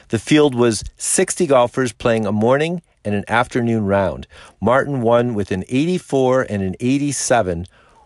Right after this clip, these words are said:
for a one hundred and seventy-one total. In eighteen ninety-five on this day, at the inaugural U S Amateur Championship at Newport Golf Club in Rhode Island,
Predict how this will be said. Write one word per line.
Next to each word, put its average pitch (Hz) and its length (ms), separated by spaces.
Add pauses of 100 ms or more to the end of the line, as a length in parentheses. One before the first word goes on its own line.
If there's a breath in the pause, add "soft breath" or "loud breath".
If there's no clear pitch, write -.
for - 280
a 104 60
one 110 260
hundred 131 400
and 95 160
seventy-one 98 720
total. - 320 (1300 soft breath)
In 160 260
eighteen 156 420
ninety-five 139 880
on 107 140
this 95 180
day, 95 400
at 113 140
the 117 140
inaugural 127 760
U 131 320
S 139 240 (160)
Amateur 127 400
Championship 110 840 (200 soft breath)
at 104 200
Newport 120 640
Golf 120 280
Club 90 360
in 101 160
Rhode 92 200
Island, 101 440